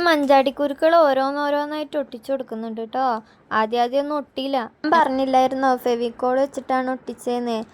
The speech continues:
എന്നിട്ട് ഞാൻ മാറ്റിയിട്ട് ഫ്ലെക്സ് ക്വിക്ക് വെച്ചിട്ടാട്ടോ ഒട്ടിച്ചത്. അപ്പം പിന്നെ കറക്റ്റ് നിന്നു. ഇപ്പം ഏകദേശമൊക്കെ സെറ്റായി കഴിഞ്ഞു. എന്നിട്ട് ഒരു ഫിനിഷിങ് തോന്നാത്തതും കൊണ്ട് ഒരു ലീഫ് വെച്ച് കൊടുത്തു ട്ടോ. അപ്പം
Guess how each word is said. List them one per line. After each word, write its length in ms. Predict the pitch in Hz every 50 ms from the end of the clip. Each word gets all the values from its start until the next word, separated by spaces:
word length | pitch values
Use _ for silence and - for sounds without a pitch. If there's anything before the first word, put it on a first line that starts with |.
| - _ _ _ _ - - - - -
എന്നിട്ട് 280 | 240 240 240 233 226 262 285 285
ഞാൻ 120 | 285 285 285
മാറ്റിയിട്ട് 480 | 277 269 254 254 - 254 254 247 - 269 -
ഫ്ലെക്സ് 300 | - 262 247 247 - - - -
ക്വിക്ക് 220 | 254 233 - 277 277
വെച്ചിട്ടാട്ടോ 440 | 285 - 233 226 240 233 226 - 240 233
ഒട്ടിച്ചത്. 280 | 226 - 233 214 240 226
അപ്പം 200 | 226 _ - 240 240 -
പിന്നെ 220 | 262 262 262 277 269 294
കറക്റ്റ് 360 | 277 269 262 262 _ - 294 285 277
നിന്നു. 320 | 247 233 226 220 220 214 - _ _ _
ഇപ്പം 140 | - 302 294 277 262
ഏകദേശമൊക്കെ 680 | 254 247 269 269 262 294 302 339 - 440 440 - 403 - -
സെറ്റായി 480 | 302 277 277 - - 311 311 302 294 285
കഴിഞ്ഞു. 320 | 254 240 220 214 214 226 220 220 - 254
എന്നിട്ട് 380 | 254 254 262 269 294 285 - - 370 359
ഒരു 100 | 339 339 -
ഫിനിഷിങ് 520 | 330 311 294 277 277 - 285 277 285 302 311 311
തോന്നാത്തതും 520 | 285 269 262 247 247 240 247 - 247 247 254
കൊണ്ട് 140 | 254 254 262 254
ഒരു 80 | 269 269 254
ലീഫ് 320 | 247 233 233 226 - - 311 311
വെച്ച് 220 | 277 277 - - 240
കൊടുത്തു 280 | 220 214 - - 214 202 -
ട്ടോ. 120 | 226 226 214 208 220 214 _ _ _ _ _ _ _ _ - -
അപ്പം 160 | - - 233